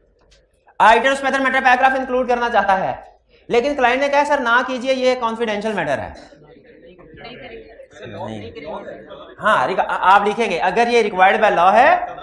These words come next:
कि communicate ना, तो फिर नहीं करेंगे। अगर required by law, तो फिर कर लेंगे।" यानी दोनों possibility discuss कर लेंगे। दूसरा, "matter is not a key audit matter." इसका मतलब क्या है? कि अगर वो matter ऐसा है ना, जो की ऑडिट matter की लिस्ट में है,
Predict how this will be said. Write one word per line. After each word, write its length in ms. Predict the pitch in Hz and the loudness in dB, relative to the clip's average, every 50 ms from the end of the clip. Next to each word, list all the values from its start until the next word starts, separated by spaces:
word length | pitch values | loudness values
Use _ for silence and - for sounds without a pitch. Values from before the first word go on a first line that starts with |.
| - - - - - | -16 -18 -16 -12 -8
कि 80 | 214 214 | -6 -4
communicate 440 | 220 214 220 226 226 226 233 233 | -2 -2 -2 0 0 0 0 0
ना, 80 | 220 202 | -2 -4
तो 120 | - 175 | -6 -6
फिर 200 | 170 180 214 220 | -2 -2 0 0
नहीं 100 | 240 247 | 0 0
करेंगे। 380 | 220 208 160 139 123 104 - - - - - | 0 0 -2 -2 -6 -8 -12 -14 -18 -10 -6
अगर 220 | - 185 208 240 240 | -4 -2 0 0 0
required 320 | 233 - 214 214 226 233 | 0 0 0 0 2 2
by 120 | 233 233 | 2 0
law, 280 | 226 214 214 220 220 226 226 - - - - _ _ _ _ - - - - - - - - _ _ - | 2 2 2 4 2 2 0 -2 -10 -16 -20 _ _ _ _ -20 -20 -20 -20 -20 -20 -20 -20 _ _ -10
तो 60 | - | -4
फिर 140 | - 226 220 | -4 -4 -4
कर 140 | 170 - | -4 -8
लेंगे।" 260 | - - - 175 151 - _ - | -10 -10 -14 -16 -18 -20 _ -8
यानी 140 | - 185 254 | -6 -6 -4
दोनों 200 | 254 294 330 359 | -2 -2 -2 0
possibility 400 | 349 330 302 320 269 254 233 247 | 0 0 0 0 -2 -2 -4 -4
discuss 240 | 196 - - - - | -4 -6 -8 -10 -10
कर 80 | - 123 | -12 -14
लेंगे। 160 | 110 - _ _ _ _ _ _ _ _ _ _ _ _ _ _ _ _ _ _ _ _ _ _ - 190 | -14 -16 _ _ _ _ _ _ _ _ _ _ _ _ _ _ _ _ _ _ _ _ _ _ -6 -2
दूसरा, 320 | 262 311 302 320 359 349 | 0 0 2 2 2 2
"matter 380 | 320 269 269 285 285 339 349 349 | 2 2 0 0 2 2 2 2
is 140 | 349 320 294 302 | 2 0 0 0
not 120 | 330 339 | 0 0
a 120 | 359 349 | 0 0
key 140 | 311 311 330 | 2 2 4
audit 200 | 320 294 277 277 | 4 4 2 2
matter." 240 | 247 220 180 165 160 | 0 0 -2 -2 -4
इसका 220 | - 262 294 330 | -6 -4 -4 -2
मतलब 220 | 330 320 311 311 311 | 0 2 2 2 2
क्या 120 | 285 202 | 4 2
है? 320 | 156 - - - - - _ - - - - _ _ - - - - - - - - - - - - - - - - - - - - | 2 2 -2 -10 -14 -18 _ -20 -20 -20 -20 _ _ -20 -20 -18 -18 -16 -16 -16 -16 -16 -14 -14 -16 -16 -16 -16 -18 -18 -18 -6 0
कि 80 | - 254 | 2 4
अगर 300 | 262 262 247 302 311 302 | 6 6 6 6 6 6
वो 100 | 330 330 | 4 2
matter 240 | 311 285 285 294 320 | 4 2 4 4 4
ऐसा 280 | 302 269 269 262 330 | 6 4 2 2 0
है 60 | 339 349 | -2 -2
ना, 80 | 359 | 0
जो 100 | 339 349 | 0 -2
की 180 | 339 349 330 339 | -2 0 2 2
ऑडिट 200 | 330 320 330 320 | 2 2 2 2
matter 200 | 320 311 311 330 | 2 2 0 0
की 100 | - 330 | 0 0
लिस्ट 180 | 302 302 302 | 0 0 2
में 140 | 311 311 269 | 2 4 4
है, 320 | 208 156 - - - - | 2 2 0 -6 -14 -18